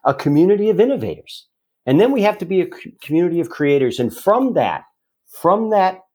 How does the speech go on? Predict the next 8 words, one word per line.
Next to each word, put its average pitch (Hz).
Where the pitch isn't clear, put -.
will 135
be 139
the 127
seeds 160
of 113
new 127
business 120
creation. 101